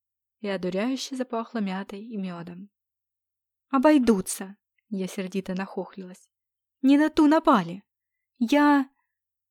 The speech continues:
я что-нибудь придумаю!" "Обязательно придумаю.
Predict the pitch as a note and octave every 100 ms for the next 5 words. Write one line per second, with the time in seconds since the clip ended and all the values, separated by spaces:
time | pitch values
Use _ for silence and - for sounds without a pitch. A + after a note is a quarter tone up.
0 | _ D4 D#4+ C#4+ - E4 D#4+ D#4+ - F4
1 | A3+ F#3 E3+ E3+ F#3+ _ _ _ _ _
2 | _ _ _ _ _ G#3 F#3 F3+ F3 F3+
3 | A3 G3 F#3 F#3+ F#3 F3+ E3+ E3+ E3+